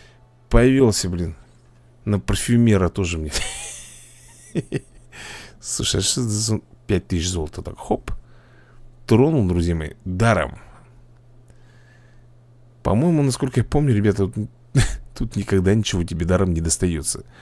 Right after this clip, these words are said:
Тут всё время надо что-то покупать. Но я выполнил задание, да? И нанести... Три алмазика.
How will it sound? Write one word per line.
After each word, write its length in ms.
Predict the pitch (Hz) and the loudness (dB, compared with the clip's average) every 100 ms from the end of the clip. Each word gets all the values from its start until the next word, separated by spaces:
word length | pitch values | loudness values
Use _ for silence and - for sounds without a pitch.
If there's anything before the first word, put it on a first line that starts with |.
| - - - - - - - - - | -20 -20 -20 -20 -20 -20 -20 -20 -16
Тут 180 | 113 - | -16 -8
всё 260 | - - | -2 4
время 360 | 98 104 131 131 | 6 8 8 8
надо 220 | 101 110 | 6 4
что-то 380 | 107 - 87 113 | 2 -2 -4 -4
покупать. 560 | - 95 107 - 82 - - - - - - - - - - - - - - - - | -4 -8 -8 -6 -8 -8 -20 -20 -20 -20 -20 -20 -20 -20 -20 -20 -20 -20 -20 -20 -16
Но 160 | 82 87 | -4 2
я 120 | 113 | 4
выполнил 360 | 165 160 78 73 | 4 2 -2 -4
задание, 360 | 80 82 78 | -2 -2 -2
да? 280 | 85 143 190 - - _ | -2 0 -2 -4 -18 _
И 140 | - 151 | -2 0
нанести... 680 | 123 120 113 - - 135 139 - - - _ - - - _ - | 4 4 4 0 -2 -2 -2 -8 -20 -20 _ -20 -20 -20 _ -8
Три 120 | 87 | -2
алмазика. 480 | 90 85 76 - | 0 0 -4 -8